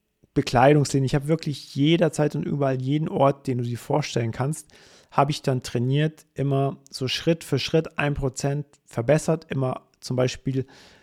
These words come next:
die im Unterwäscheladen hat am Anfang nicht gut geklappt und dann hab ich das halt zehn, zwanzig Mal in verschiedenen Unterwäscheläden verholt, wiederholt an verschiedenen Tagen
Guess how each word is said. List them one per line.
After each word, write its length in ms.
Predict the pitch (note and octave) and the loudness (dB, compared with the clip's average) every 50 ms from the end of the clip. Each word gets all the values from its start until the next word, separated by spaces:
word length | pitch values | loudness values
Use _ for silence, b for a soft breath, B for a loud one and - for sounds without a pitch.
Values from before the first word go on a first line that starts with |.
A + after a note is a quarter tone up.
| B B _ - - | B B _ -6 -2
die 80 | C3+ | 0
im 100 | C3 C#3 | 0 2
Unterwäscheladen 1080 | - E3+ F3 - F#3 D3+ D#3 D3 - E3 C#3+ C#3 C#3 C#3 C#3+ C#3+ C#3+ C#3+ D3 D#3 A#3 G#3 - | 4 2 4 4 4 4 4 2 2 2 2 4 4 4 4 2 0 -4 -4 -6 -6 -8 -8
hat 220 | - C3+ B2+ C3+ | -6 -6 -4 -4
am 140 | C#3+ C#3 - | -4 -6 -4
Anfang 240 | A#2+ - - C#3 C3+ | -6 -6 -6 -6 -6
nicht 180 | C#3 C3+ - | -6 -6 -6
gut 220 | - C#3+ C3+ - - _ _ _ | -6 -6 -6 -8 -14 _ _ _
geklappt 440 | - C3 A#2+ - C#3 C#3 C3+ - - | -10 -8 -6 -4 -2 -4 -4 -4 -8
und 100 | C3+ B2+ | -6 -4
dann 160 | C3+ C3 C3+ | -4 -2 -2
hab 100 | C#3 C3 | -2 -4
ich 80 | C3 - | -4 -6
das 240 | - C3 - - C3 | -8 -8 -6 -2 -2
halt 260 | A#2+ A#2+ B2+ - - b b b b b b b b - | -2 -2 -2 -6 -12 b b b b b b b b 0
zehn, 260 | - D3 D3+ D#3 D3+ | 2 4 4 4 2
zwanzig 460 | - - D3 C#3+ C#3+ C#3 - - - | 2 2 2 2 2 0 -2 -4 -2
Mal 160 | C3+ B2+ C3+ | 0 2 2
in 80 | C3+ B2+ | 0 0
verschiedenen 440 | - B2 - - - C3 B2+ B2+ - | -2 -4 -4 -2 -2 0 0 0 0
Unterwäscheläden 1080 | - C3+ A#2+ - B2+ A#2 A#2+ A#2+ A#2+ - - B2+ B2 - - A#2 B2 A#2+ B2 B2+ A#2+ | -2 -2 0 0 0 2 2 0 -2 -2 -4 -4 -4 -4 -4 -2 0 0 0 0 -2
verholt, 460 | - - A#2 A#2+ C#3 D3+ D#3 D#3+ D#3 - _ - | -4 -4 -2 0 2 2 2 0 0 -6 _ -8
wiederholt 560 | - C3 C3 B2+ B2 A#2 C#3 D3 D#3+ E3 D#3+ | -2 0 2 4 4 4 4 4 4 4 2
an 140 | - - G3+ | -2 -6 -8
verschiedenen 400 | - - A#2+ - - B2 A#2+ A#2 | -8 -10 -10 -6 -4 -4 -4 -2
Tagen 360 | - B2 A#2+ C3+ C#3+ D3+ D#3 | 0 2 2 2 2 0 -6